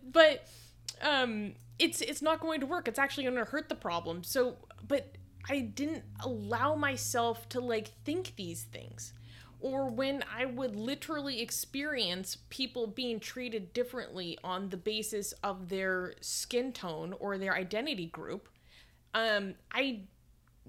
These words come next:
didn't really allow myself to fully be like, "No, that's wrong." Instead, I'm, I justify it through,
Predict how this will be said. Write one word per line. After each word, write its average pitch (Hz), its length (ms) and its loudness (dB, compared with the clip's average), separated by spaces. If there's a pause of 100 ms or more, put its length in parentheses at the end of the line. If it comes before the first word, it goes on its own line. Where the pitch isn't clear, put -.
(120)
didn't 294 260 -2
really 202 220 2
allow 240 320 6
myself 254 640 2 (100)
to 220 400 -4 (360)
fully 254 880 -2 (180)
be 254 140 -2
like, 262 200 2
"No, 294 220 4
that's 285 240 2
wrong." 190 560 0 (160)
Instead, 233 260 2
I'm, 240 200 2
I 240 100 4
justify 226 720 4
it 180 220 2
through, 196 420 -2